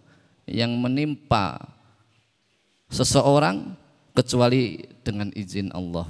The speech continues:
Tabaraka wa Ta'ala. Segala musibah yang Allah hadirkan dalam kehidupan kita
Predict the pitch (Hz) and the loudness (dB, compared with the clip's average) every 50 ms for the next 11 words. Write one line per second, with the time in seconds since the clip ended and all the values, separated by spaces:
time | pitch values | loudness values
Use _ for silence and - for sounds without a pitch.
0 | 87 82 - - 80 - 85 85 78 - - - - - 78 - - - - - | -8 -8 -8 -8 -6 -4 -2 -2 -2 -4 -8 -10 -10 -10 -10 -10 -10 -10 -12 -14
1 | - - - - - - - - - - - - 127 127 139 147 151 156 156 151 | -14 -14 -16 -18 -20 -20 -18 -14 -12 -6 2 4 6 6 6 6 4 2 2 2
2 | 160 151 - 175 151 143 139 139 131 135 - - 147 151 165 160 143 135 131 - | 2 2 4 4 6 6 6 4 2 0 0 -2 2 2 4 4 4 2 2 2
3 | 147 143 - 175 175 165 151 156 147 147 151 143 160 147 135 143 143 - 151 151 | 0 2 2 2 2 2 2 2 2 2 2 2 2 2 4 2 2 2 0 0
4 | 156 147 170 170 214 214 | 0 -2 -2 -2 -2 -6